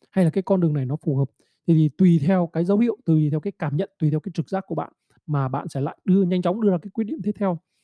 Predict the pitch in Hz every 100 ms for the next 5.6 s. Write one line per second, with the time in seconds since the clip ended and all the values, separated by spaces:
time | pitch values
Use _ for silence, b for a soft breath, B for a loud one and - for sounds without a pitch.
0 | _ - 240 226 208 165 170 151 165 190
1 | 262 - _ _ 180 147 170 196 180 160
2 | 151 - 185 156 156 143 _ _ _ -
3 | 175 170 160 151 226 208 190 190 156 147
4 | 143 190 180 185 240 - 185 143 - 220
5 | 185 151 196 196 175